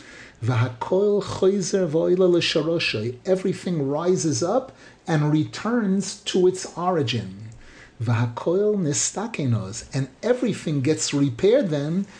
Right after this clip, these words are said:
al yidei shleimus hatfila, through the, the perfection of tefillah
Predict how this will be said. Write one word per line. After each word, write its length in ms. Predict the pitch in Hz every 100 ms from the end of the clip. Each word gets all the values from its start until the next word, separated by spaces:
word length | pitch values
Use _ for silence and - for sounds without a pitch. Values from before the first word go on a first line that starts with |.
| - - -
al 140 | 147
yidei 560 | 139 135 120 180 208 190
shleimus 800 | - - - 170 196 190 185 -
hatfila, 720 | 143 - - 165 156 98 110 - - -
through 520 | - - - 175 202 175
the, 280 | 160 156 151
the 80 | 127
perfection 840 | - 139 120 - 190 190 - 175
of 160 | 139 -
tefillah 600 | - - 240 175 110